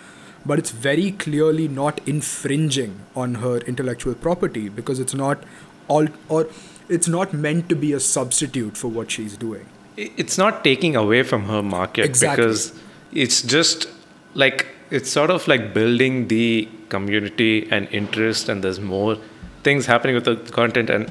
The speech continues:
Speaker 2: a lot of that fan-made remix content only
Speaker 1: Yeah.
Speaker 2: makes sense to some extent if you have the original.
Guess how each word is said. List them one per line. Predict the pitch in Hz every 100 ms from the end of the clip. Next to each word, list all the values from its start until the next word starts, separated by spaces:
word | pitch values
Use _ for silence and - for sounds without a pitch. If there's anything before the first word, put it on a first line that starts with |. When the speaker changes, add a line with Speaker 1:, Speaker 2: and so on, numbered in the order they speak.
| -
Speaker 2:
a | 127
lot | 113 117
of | 131 -
that | 123 -
fan-made | - 92 104 113 113
remix | 104 98 113 127 -
content | 127 123 127 190 - - - - - -
only | 131 151
Speaker 1:
Yeah. | 165
Speaker 2:
makes | 131 135 -
sense | - 117 123 147 -
to | -
some | 117 127 123
extent | 117 - 120 117
if | 113 110
you | 104
have | - 98 92 101 95 -
the | 110
original. | 101 101 98 104 101 104